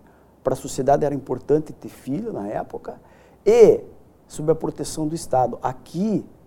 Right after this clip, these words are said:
a questão de Deus, ela é retirada do, do ordenamento, refletindo o quê? Novamente, valores e princípios da sociedade da época francesa, né? E,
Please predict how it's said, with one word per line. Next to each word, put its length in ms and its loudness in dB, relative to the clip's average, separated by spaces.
a 80 -4
questão 400 2
de 100 4
Deus, 680 6
ela 420 4
é 100 -4
retirada 1000 4
do, 580 2
do 140 -4
ordenamento, 720 4
refletindo 720 0
o 40 -2
quê? 240 2
Novamente, 640 -2
valores 600 4
e 80 -2
princípios 560 -6
da 80 -8
sociedade 680 -6
da 160 0
época 460 0
francesa, 840 -2
né? 260 -4
E, 420 2